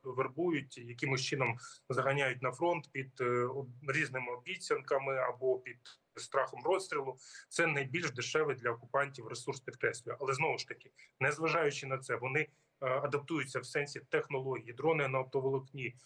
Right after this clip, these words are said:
вони використовують з минулого року, з минулого літа.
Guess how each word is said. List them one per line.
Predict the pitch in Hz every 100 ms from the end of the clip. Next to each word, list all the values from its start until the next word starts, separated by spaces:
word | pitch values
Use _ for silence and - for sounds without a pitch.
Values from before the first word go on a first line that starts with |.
| _
вони | 135 139
використовують | 135 139 135 - 143 131 120
з |
минулого | 123 147 139 120
року, | 131 135 123
з |
минулого | 117 131 139 113 120
літа. | 123 135 139